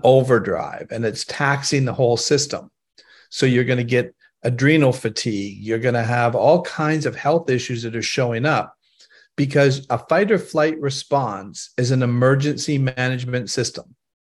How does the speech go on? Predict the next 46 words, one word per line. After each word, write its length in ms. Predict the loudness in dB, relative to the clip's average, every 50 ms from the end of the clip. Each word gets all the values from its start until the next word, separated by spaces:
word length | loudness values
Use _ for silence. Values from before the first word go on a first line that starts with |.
| _ _ _ _ -20 -20 -20 -10 -4
And 160 | 0 2 2
it 140 | 2 4 6
is 220 | 6 6 6 6
in 80 | 4 4
the 140 | 4 2 2
animal 400 | 2 2 2 2 2 2 0 -2
world, 300 | -2 -4 -6 -8 -12 -8 -4
works 200 | -2 -2 -2 -4
perfectly 580 | -2 2 4 4 4 2 0 -2 -4 -6 -6 -6
in 80 | -6
the 120 | -4 -2 -2
animal 360 | -2 -2 -2 -2 -4 -4 -4
world. 340 | -6 -8 -8 -12 -16 -18 _ _ _ _ -20 -20 -20 _ _
If 140 | -2 0 2
there's 200 | 2 2 2 0
a 60 | -2
threat, 480 | -4 -2 2 2 2 2 2 -2 -10 -20 _ _ _ _ _ _ _ _ _ _ -8
you 220 | -4 -2 0 0
respond 480 | 0 -2 -2 -2 0 0 0 0 0 0
to 80 | 0
the 120 | 0 -2 -2
threat. 360 | -2 0 0 0 0 0 -4 -8
If 100 | -8 -4
there's 240 | -4 -4 -2 -2 -2
no 240 | 0 2 2 2
threat, 420 | 2 0 0 0 2 2 0 -2 -8 _ _ _
you 120 | -12 -10 -10
should 200 | -8 -8 -4 0
be 140 | 2 2 2
at 120 | 2 0
peace. 560 | 0 -2 0 0 -2 -6 -8 -10 -10 -14 _ _ _ _ _ _ _ _ _ _ _ _ _ _
The 100 | -2 -2
problem 580 | -2 -2 0 2 2 2 4 4 4 4 4 4
is, 300 | 4 4 4 4 2 0
and 120 | 0 0
this 160 | 0 0 0
is 80 | 0 2
where 240 | 4 6 6 6 4
the 80 | 2
whole 300 | 0 0 2 2 2 0
thing 200 | 0 -4 -6 -4
comes 280 | -4 -4 -6 -6 -4 -4
in 420 | -4 -4 -4 -6 -10 -12 -14 -16 -12
from 460 | -6 -2 -2 0 0 -2 -4 -4 -2
what 300 | 0 2 2 4 4 4
I've, 280 | 2 2 2 0 -4